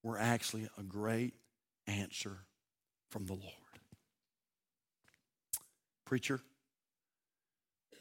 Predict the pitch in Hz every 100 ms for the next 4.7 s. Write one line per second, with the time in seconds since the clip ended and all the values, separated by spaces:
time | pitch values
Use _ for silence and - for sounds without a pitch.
0 | _ 143 143 143 151 131 117 123 120 113
1 | - 143 123 107 107 98 98 - 113 113
2 | 104 143 123 110 - _ _ _ _ _
3 | _ _ _ _ _ _ _ _ _ -
4 | 131 131 131 165 135 - 107